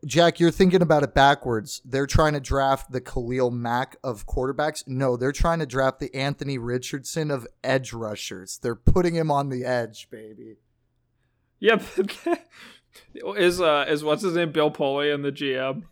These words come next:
Speaker 2: of just, uh, <laughs>
Speaker 1: I mean, he
Speaker 2: "So
Speaker 1: wasn't
Speaker 2: you're a
Speaker 1: that wrong
Speaker 2: freak
Speaker 1: about
Speaker 2: athlete at
Speaker 1: Lamar,
Speaker 2: quarterback.
Speaker 1: right?
Speaker 2: I think let's stick you on the edge."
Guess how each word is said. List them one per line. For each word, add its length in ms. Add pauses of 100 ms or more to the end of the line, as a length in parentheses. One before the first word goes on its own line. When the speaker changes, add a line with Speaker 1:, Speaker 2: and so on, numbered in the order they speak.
Speaker 2:
of 280
just, 400
uh, 340
<laughs> 1000
Speaker 1:
I 760
mean, 100
he 60
Speaker 2:
"So 60
Speaker 1:
wasn't 280
Speaker 2:
you're 120
a 40
Speaker 1:
that 140
wrong 240
Speaker 2:
freak 120
Speaker 1:
about 140
Speaker 2:
athlete 320
at 60
Speaker 1:
Lamar, 140
Speaker 2:
quarterback. 540
Speaker 1:
right? 80
Speaker 2:
I 40
think 260
let's 300
stick 600
you 540
on 260
the 220
edge." 480